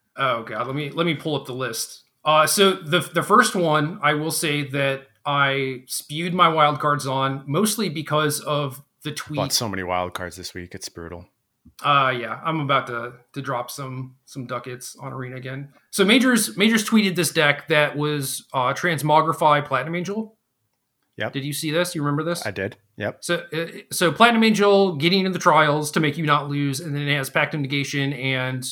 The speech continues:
Speaker 1: Chance for Glory. So I, I played some with this deck. It's fairly heinous, but it's really cool.
Speaker 2: Okay.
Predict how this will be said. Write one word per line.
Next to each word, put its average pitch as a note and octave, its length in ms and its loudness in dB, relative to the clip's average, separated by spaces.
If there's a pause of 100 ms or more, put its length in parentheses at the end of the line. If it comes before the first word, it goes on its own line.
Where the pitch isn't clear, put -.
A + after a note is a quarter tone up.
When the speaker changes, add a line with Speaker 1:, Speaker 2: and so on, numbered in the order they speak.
(120)
Speaker 1:
Chance B2+ 260 -6
for - 100 -18
Glory. - 380 -18 (960)
So D#3 140 -2
I, C#3+ 160 2
I - 20 4
played A3 200 4
some G3+ 120 6
with F#3 100 4
this E3 140 2
deck. - 360 -10
It's - 880 -8
fairly G3+ 480 6
heinous, C3+ 640 -2
but D3 120 -4
it's C#3+ 120 -6
really C#3+ 200 -2
cool. - 320 -12 (800)
Speaker 2:
Okay. A2 260 -6